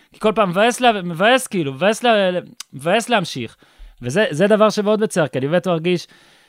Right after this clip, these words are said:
שמנור סולומון זה למרות, וערן זהבי זה למרות, ואלי דסה זה למרות, והלוואי ש-, ש-, כשתהיה פה גם את הרוח הגבית הזאת לספורט, אז כן, אחרי עשר או שתים עשרה שנה, אולי באמת, אה, מה ששי יגיד כבר לא יהיה נכון.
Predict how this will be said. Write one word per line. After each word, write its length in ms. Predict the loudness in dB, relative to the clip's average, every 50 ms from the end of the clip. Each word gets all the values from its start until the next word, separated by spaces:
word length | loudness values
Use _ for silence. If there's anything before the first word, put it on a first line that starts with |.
| _
שמנור 420 | -10 -8 -4 -2 0 0 0 -2 0
סולומון 420 | 0 0 0 2 0 0 -2 -2
זה 120 | -4 -2
למרות, 540 | -2 -2 -2 0 2 2 2 2 0 -2 -12 _ _ _
וערן 380 | -8 -4 -4 -2 -2 -2 -4 -4
זהבי 320 | -4 -2 -2 -2 -2 -4
זה 140 | -4 -4 -4
למרות, 520 | -2 -4 -4 -2 -2 0 -2 -2 -4 -6 -6
ואלי 240 | -4 -4 -2 -2 -4
דסה 320 | -2 -2 -2 -2 -4 -6
זה 140 | -6 -4 -4
למרות, 520 | -2 -2 -2 -2 -2 -2 -2 -4 -6 -10 -10
והלוואי 720 | -8 -6 -4 -4 -4 -4 -6 -6 -6 -2 0 2 2 2
ש-, 120 | 0 0 -2 0 0 0 0 0 0 -2 -2 -2 -4
ש-, 120 | -6 -8 -10 -12 _ _ _ _ _ _
כשתהיה 300 | -10 -10 -6 -4 -6 -4
פה 120 | -4 0
גם 120 | 0 0 0
את 100 | 0 -2
הרוח 260 | 0 0 0 0 0
הגבית 420 | -2 0 0 0 2 2 0 0
הזאת 220 | 0 -2 -4 -4 -6
לספורט, 500 | -8 -10 -8 -4 -2 -2 -2 -2 -4 _ _ _ _ _ _ _ _ _ -8
אז 160 | -8 -8 -4
כן, 220 | 2 4 4 4 2
אחרי 260 | 0 -4 -2 -2 0
עשר 180 | 0 -2 -4
או 80 | -8 -8
שתים 180 | -4 -4 -4 -4
עשרה 160 | -2 -6 -4
שנה, 280 | -4 0 2 4 4
אולי 240 | 4 4 2 0 0
באמת, 360 | -2 -2 -2 -2 -4 -2 -2
אה, 60 | -2 0 0 0 0 0 -2 -2 -2 -2 -4 -6 -6
מה 140 | -6 -6 -4
ששי 440 | -4 -4 0 2 2 2 2 0 -4 -6 _ _ _ _ _ _
יגיד 260 | -2 0 0 0 0 0
כבר 200 | -2 -2 0 4
לא 160 | 6 6 6
יהיה 100 | 6 6
נכון. 360 | 2 0 -2 -4 -4 -6 -6